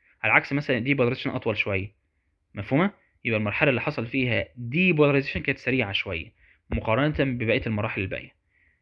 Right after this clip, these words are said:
يبقى بنقول مع بعض إنها بتبقى لارج ويف، ها، وشورت ديوريشن. طيب، قال لي بتتكون من إيه؟ بتتكون من إيد طالعة وإيد نازلة.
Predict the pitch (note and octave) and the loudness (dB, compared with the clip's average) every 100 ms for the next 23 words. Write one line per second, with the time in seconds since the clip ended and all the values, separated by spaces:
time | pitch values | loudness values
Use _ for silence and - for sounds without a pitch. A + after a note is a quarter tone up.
0 | - A2 A2 C#3+ C3+ A#2+ A#2+ G#2+ A2+ B2 | -2 2 4 4 4 4 2 2 0 0
1 | A2+ - - A2+ C3 C#3 C3+ D#3 G#3 G2 | -2 -4 -4 2 2 4 4 4 4 -2
2 | - _ - D3 A#3 - _ _ - C3 | -14 _ -4 -4 -4 -8 _ _ -2 4
3 | D#3 D#3+ - C#3+ C3+ A#2+ G#2+ G#2 G2 F#2+ | 6 4 -2 -4 -2 0 2 2 0 -4
4 | _ _ _ _ _ - A2 G2+ - _ | _ _ _ _ _ 2 2 2 -6 _
5 | _ - - G#3+ G#3 D#3 F3+ E3 C3+ A#2 | _ -2 2 2 2 2 4 6 4 4
6 | A#2+ - - - G3 F#3+ D3 C3 A2+ G#2 | 2 -2 -10 0 2 4 2 2 2 0
7 | D#3+ F3+ - E3+ D#3+ F#3+ - D3+ F#3 F#3 | -4 -6 -2 0 2 -2 -4 -6 -2 0
8 | C#3 B2 | 0 -4